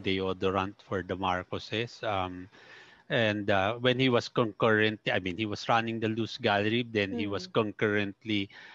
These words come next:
Speaker 1: director of the met, the mopa,
Speaker 2: mopa,
Speaker 1: the Design
Speaker 2: Design
Speaker 1: Center,
Speaker 2: Center.
Speaker 1: um, which shows you, um, that he was able to, to manage all three, uh, you know,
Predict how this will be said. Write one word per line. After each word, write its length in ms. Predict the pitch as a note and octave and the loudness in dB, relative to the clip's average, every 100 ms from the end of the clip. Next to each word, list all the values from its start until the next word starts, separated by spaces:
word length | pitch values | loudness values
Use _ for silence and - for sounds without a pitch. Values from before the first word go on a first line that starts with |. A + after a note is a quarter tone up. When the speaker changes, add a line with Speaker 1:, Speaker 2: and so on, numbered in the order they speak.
| - - | -14 0
Speaker 1:
director 480 | B2 A2+ - - A#2 | 4 4 2 0 0
of 80 | - | 0
the 140 | A2 | -2
met, 300 | G2+ A2 A#2 - | 0 2 0 -2
the 120 | G#2 | -4
mopa, 720 | G2+ G#2+ G2+ - A#2 A2+ A2 A#2 | -4 -2 -4 -2 2 2 2 -2
Speaker 2:
mopa, 140 | - | -4
Speaker 1:
the 160 | G2+ G2 | -2 -2
Design 480 | G#2 - A2+ G2+ G2 | -4 -2 0 0 -4
Speaker 2:
Design 140 | F#2+ | -2
Speaker 1:
Center, 220 | A2 G2+ G2 | -2 -2 -6
Speaker 2:
Center. 340 | B2 A#2+ B2+ B2+ | -2 0 0 -2
Speaker 1:
um, 720 | G#2 G2+ G2+ G2+ G#2 G#2 G#2+ - - _ _ | -4 -2 -4 -8 -12 -14 -18 -20 -20 _ _
which 180 | F3+ - | -10 -6
shows 280 | - F#3+ F#3 - | -2 -2 -4 -6
you, 320 | F#3+ F3+ E3+ | -6 -4 -4
um, 400 | D#3+ D3 D3 D3 C#3 | -4 -4 -6 -8 -8
that 160 | C#3 | -10
he 120 | - D3+ | -8 -6
was 180 | D3 - | -6 -4
able 340 | D3 C#3+ D#3+ D3 - | -4 -4 -8 -8 -10
to, 160 | C3 B2 - - - - - | -10 -8 -8 -10 -18 -12 -6
to 80 | C3+ | 0
manage 440 | C#3 C#3 D3 - - | 2 4 0 -2 2
all 220 | C#3 C#3 B2 | 4 4 0
three, 520 | - D#3 D3+ B2+ F#2+ | -6 -4 -2 -4 -6
uh, 40 | G#2 | -8
you 100 | G#2+ G#2+ | -10 -8
know, 220 | A2+ C3 | -10 -10